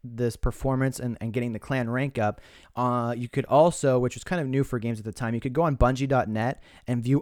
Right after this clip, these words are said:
all your game history and kind of see how people did. And, and they would frequently do that as well, especially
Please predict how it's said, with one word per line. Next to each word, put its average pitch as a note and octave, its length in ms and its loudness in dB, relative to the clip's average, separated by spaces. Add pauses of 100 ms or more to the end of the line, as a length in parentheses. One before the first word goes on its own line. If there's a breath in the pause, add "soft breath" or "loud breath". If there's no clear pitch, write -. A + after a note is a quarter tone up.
all B2+ 180 8
your C3 140 2
game A#2 260 -6
history D3 380 -6
and C#3 100 -4
kind B2+ 200 -2
of A2 60 -6
see C3 240 0
how B2 160 4
people G#2 280 -2
did. D#3+ 380 4
And, A2 260 -4
and A#2 140 -2
they C3+ 80 4
would D3 160 0
frequently C#3 360 0
do A#2 140 0
that A#2+ 160 2
as A2 160 -6
well, A#2 160 2
especially A2 560 -2